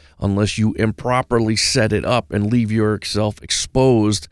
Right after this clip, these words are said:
in such a way that someone, if they s-, if they sue you, they will take your house and car and the clothes off your back and the food out of your mouth.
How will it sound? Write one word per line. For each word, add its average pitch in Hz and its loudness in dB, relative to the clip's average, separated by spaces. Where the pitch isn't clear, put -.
in 104 0
such 120 2
a 104 -2
way 98 2
that 92 2
someone, 95 0
if 95 -2
they 95 -4
s-, - -6
if 95 -4
they 90 -4
sue 185 0
you, 92 0
they 123 4
will 131 2
take 135 -2
your 120 2
house 120 0
and 110 -2
car 117 2
and 107 2
the 98 -4
clothes 113 0
off 104 -2
your 104 -2
back 107 0
and 104 0
the 95 -2
food 113 0
out 107 0
of 104 -4
your 104 -4
mouth. 110 -2